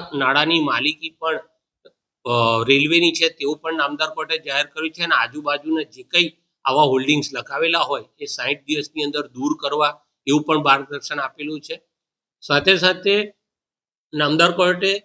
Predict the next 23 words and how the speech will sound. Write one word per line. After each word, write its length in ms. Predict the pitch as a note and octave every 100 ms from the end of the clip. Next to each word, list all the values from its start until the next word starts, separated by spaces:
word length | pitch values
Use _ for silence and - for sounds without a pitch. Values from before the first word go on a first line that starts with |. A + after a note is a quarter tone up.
| _ _ _ _
આ 180 | D3 F3+
હુકમ 380 | D3 C#3+ F3 F3
સ્ટે 320 | - E3 E3+
કરવા 240 | E3 E3
માટે 240 | D#3+ D#3+ E3+
જે 140 | E3+
કોર્પોરેશનના 640 | - C3 D#3+ D3+ - D#3+
વકીલે 540 | D#3+ C#3 - D#3 D#3 D3 _ _ _ -
અરજી 340 | B2 A#2+ D#3+
આપેલી 400 | D3 D3 D#3+ D#3+
હતી 320 | D#3+ F3 F3 -
એ 80 | D3
અરજી 340 | B2 A#2 D3+
પણ 220 | D#3+ E3
નામંજૂર 500 | D#3+ D3+ D#3 D#3+ D#3+
કરી 280 | D#3+ D#3 E3
છે. 120 | E3+
આમ 400 | E3 - C#3 D#3 - _ _
જે 500 | - E3 G3 - - _ _ G#2+
જજમેન્ટ 600 | C3 C3 E3 D3+ A2 - _ _
નામદાર 280 | C3 C3+ D3+
કોર્ટ 300 | D3 D3 D3
મારફતે 720 | D#3+ D3 - D#3 - E3+ F3